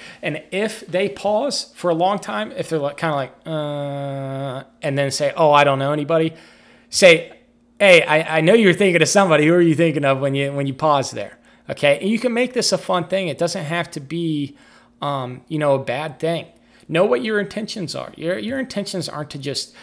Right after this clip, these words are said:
make money off of people. You, you got into real estate to help people buy and sell their house, right? There's a, there's a lot of crappy real estate agents out there, and, and you're better than them, right? You, you have better intentions.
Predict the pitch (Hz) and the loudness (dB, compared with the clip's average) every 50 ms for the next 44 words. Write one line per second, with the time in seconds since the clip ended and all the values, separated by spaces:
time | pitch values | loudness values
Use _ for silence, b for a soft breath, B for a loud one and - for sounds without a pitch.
0 | B B B - 147 151 147 - 127 120 113 131 147 175 180 156 127 120 113 - | B B B -4 -4 -4 -4 -6 -12 -8 -4 -2 -2 0 -2 -2 -4 -6 -8 -10
1 | 120 - - 135 135 - 190 190 214 220 220 226 196 180 - - 196 185 185 202 | -14 -12 -12 -12 -8 -8 -8 -6 -6 -6 -8 -8 -10 -14 -14 -12 -10 -6 -4 -2
2 | 208 214 233 220 190 175 180 180 170 - - 175 160 - 147 135 - 156 160 160 | -2 -2 -2 -4 -4 -2 -2 -2 -2 -2 -4 -6 -6 -6 -8 -4 -2 -2 -2 -2
3 | - - 151 143 - 139 135 123 120 120 123 120 117 107 - - - 123 117 113 | -4 -10 -10 -8 -8 -10 -6 -6 -6 -6 -6 -8 -10 -10 -10 -10 -10 -8 -10 -10
4 | - - - - - - - - - b b b b b b - 135 127 135 135 | -12 -12 -14 -14 -14 -14 -14 -16 -16 b b b b b b -2 -2 0 -2 -2
5 | - 147 139 131 151 139 131 B B B B B B - 151 127 139 143 160 185 | -6 -6 -4 -4 -4 -4 -4 B B B B B B -8 -6 -6 -4 -4 -2 -2
6 | 185 175 - - - 165 170 165 165 160 147 139 147 143 131 - - 143 135 131 | -2 -2 -4 -2 0 0 0 0 -2 -4 -4 -2 -4 -4 -4 -4 -6 -6 -6 -4
7 | 135 131 - 131 127 120 - 131 117 113 - - 120 120 123 135 B B B B | -6 -6 -6 -8 -10 -8 -6 -4 -4 -6 -6 -6 -8 -8 -8 -8 B B B B
8 | B B B B - 139 127 131 135 - - 147 139 135 156 147 - 180 185 214 | B B B B -4 -2 -2 -2 -4 -6 -8 -8 -4 -4 -4 0 2 4 4 4
9 | 220 185 139 135 117 104 - - - _ _ _ _ _ _ - 123 123 127 139 | 4 2 0 -2 -6 -8 -14 -18 -20 _ _ _ _ _ _ -8 -4 -2 0 0
10 | 160 - 175 156 147 135 127 143 139 143 139 - 143 143 160 185 185 175 156 - | 0 0 -2 -2 -2 -2 -2 0 0 0 0 0 0 2 2 2 2 0 -2 -2
11 | 175 175 170 - - 120 - - - - | -4 -4 -4 -6 -8 -10 -12 -14 -18 -20